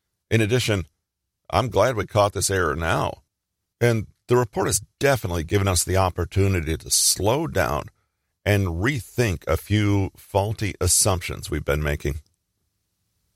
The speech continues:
It's a myth that professional workplace communication needs to be emotion-free. Emotion has a place in every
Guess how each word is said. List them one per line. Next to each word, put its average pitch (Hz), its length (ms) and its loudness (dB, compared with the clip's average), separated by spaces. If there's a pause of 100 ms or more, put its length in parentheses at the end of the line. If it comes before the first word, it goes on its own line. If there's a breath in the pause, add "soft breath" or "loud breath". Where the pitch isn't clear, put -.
(1120)
It's 107 160 2
a 113 40 4
myth 110 380 0 (240)
that 98 260 2
professional 92 420 0
workplace 92 420 0
communication 80 640 0
needs 87 240 -2
to - 80 -2
be 78 220 -2
emotion-free. 90 760 -2 (1700)
Emotion 113 760 -2
has 123 240 0
a 127 60 -4
place 123 260 0
in 117 160 -2 (100)
every 123 380 -2